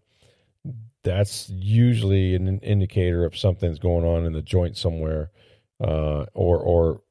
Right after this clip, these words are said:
in the soft tissue, a cramp or something like that, or pulled muscle, um, because they just don't, they just don't fall to the ground like that. So we'll find out. We'll get an update on Sh-, Rachaad White. They said that they thought he was gonna be okay.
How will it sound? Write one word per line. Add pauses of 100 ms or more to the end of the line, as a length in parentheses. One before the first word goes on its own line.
(120)
in
the
soft
tissue,
a
cramp
or
something
like
that,
or
pulled
muscle, (540)
um,
because
they
just
don't,
they
just
don't
fall
to
the
ground
like
that.
So (560)
we'll
find
out.
We'll
get
an
update
on
Sh-,
Rachaad
White.
They
said
that
they
thought
he
was
gonna
be
okay.